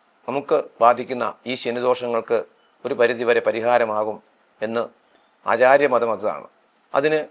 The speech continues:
നീരാഞ്ജന സമർപ്പണം, നാളികേരം ഉടച്ച് അതിൽ ശുദ്ധമായ നല്ലെണ്ണ ഒഴിച്ച് അല്ലെങ്കിൽ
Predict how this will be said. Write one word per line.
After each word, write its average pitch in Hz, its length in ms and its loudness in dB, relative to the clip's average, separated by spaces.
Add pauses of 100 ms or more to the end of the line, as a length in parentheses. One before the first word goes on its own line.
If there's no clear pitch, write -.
(320)
നീരാഞ്ജന 135 440 2 (100)
സമർപ്പണം, 117 420 -2 (520)
നാളികേരം 131 560 6
ഉടച്ച് 120 280 -2 (680)
അതിൽ 123 200 -2 (380)
ശുദ്ധമായ 139 460 4 (120)
നല്ലെണ്ണ 135 420 2
ഒഴിച്ച് 117 300 -4 (420)
അല്ലെങ്കിൽ 143 260 4